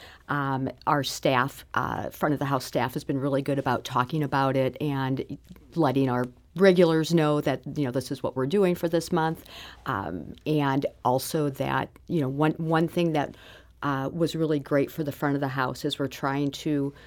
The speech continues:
um, uh, reduce the amount of to-go boxes. So we're giving them other options. So we're not, you know, wasting a,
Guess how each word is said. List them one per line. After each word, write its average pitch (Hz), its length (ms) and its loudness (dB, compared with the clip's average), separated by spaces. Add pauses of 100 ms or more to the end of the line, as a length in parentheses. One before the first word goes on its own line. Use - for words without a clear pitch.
(340)
um, 131 520 -8 (300)
uh, - 180 -10 (100)
reduce 165 680 0
the 165 180 0
amount 143 480 -2 (140)
of 139 440 -4 (380)
to-go 160 320 2 (160)
boxes. 196 540 -2
So - 120 -2
we're 143 120 -2
giving 139 300 2
them 135 200 -2
other 139 320 2 (720)
options. 143 720 2
So - 160 -2
we're 139 160 0
not, 131 300 -4 (200)
you 151 120 -4
know, 135 180 -6 (120)
wasting 135 340 -2
a, 131 100 -6